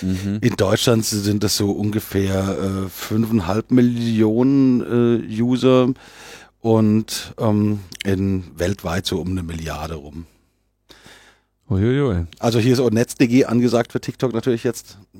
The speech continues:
Speaker 2: Das muss man auch dann selber <laughs> feststellen. So, „Oh, scheiße, wir haben über zwei Millionen, äh, User, jetzt müssen wir uns mal melden.“
Speaker 1: Mhm.
Speaker 2: Und dann machen die das auch jetzt.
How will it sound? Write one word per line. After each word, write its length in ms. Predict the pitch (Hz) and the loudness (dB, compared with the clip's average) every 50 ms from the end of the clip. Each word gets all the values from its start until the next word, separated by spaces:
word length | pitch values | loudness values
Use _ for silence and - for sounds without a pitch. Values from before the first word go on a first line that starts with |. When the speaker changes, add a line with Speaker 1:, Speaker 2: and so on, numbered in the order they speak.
| 107 117 131 _ - _ - - - | -10 -10 -10 _ -20 _ -20 -20 -8
Speaker 2:
Das 140 | _ - 107 | _ -4 -2
muss 160 | 123 127 - | -2 -2 0
man 100 | - 123 | 0 -2
auch 140 | 117 120 - | -2 -2 -2
dann 120 | - 120 104 | -2 -2 0
selber 280 | 95 104 113 123 131 | 0 -2 -2 -2 -2
<laughs> 0 | |
feststellen. 640 | - - 160 139 - - - - - 131 120 127 - - _ - - - - - | 0 2 2 2 2 2 0 2 0 0 0 -2 -4 -6 _ -14 -12 -12 -12 -6
So, 140 | - 117 139 - | -2 -2 0 2
„Oh, 200 | 226 226 196 135 | 4 4 4 4
scheiße, 400 | - - - 127 135 151 139 143 | 2 0 -2 0 -2 0 0 0
wir 60 | 123 | 0
haben 100 | 120 123 | 2 2
über 160 | 131 120 123 | 2 0 0
zwei 220 | - - - 120 123 | -2 0 0 2 2
Millionen, 540 | 123 113 104 110 113 120 123 123 117 113 - - - - - - - - - | 2 0 0 0 2 2 2 2 2 0 -2 -6 -14 -14 -14 -14 -16 -6 -2
äh, 260 | 110 110 107 107 110 | 0 0 2 2 0
User, 480 | 107 110 110 123 135 147 143 151 147 135 | -2 -2 -2 0 0 2 4 6 6 6
jetzt 140 | 127 - | 4 2
müssen 140 | 139 135 - | 0 -2 -2
wir 40 | 139 | -2
uns 140 | 120 - - | -2 0 0
mal 80 | 120 | 0
melden.“ 720 | 110 104 104 104 120 139 143 170 180 185 214 214 180 - 156 | 0 0 2 2 2 2 4 2 2 2 2 0 -2 -4 -6
Speaker 1:
Mhm. 60 | 151 | -4
Speaker 2:
Und 120 | 123 123 | -4 0
dann 280 | - 117 113 117 113 113 | 0 0 2 2 0 -2
machen 220 | 110 95 85 101 | -2 -4 -6 -6
die 100 | 98 87 | -8 -8
das 140 | 82 82 - | -8 -10 -14
auch 160 | - 82 - | -16 -16 -14
jetzt. 240 | 87 87 - - - | -16 -16 -16 -16 -18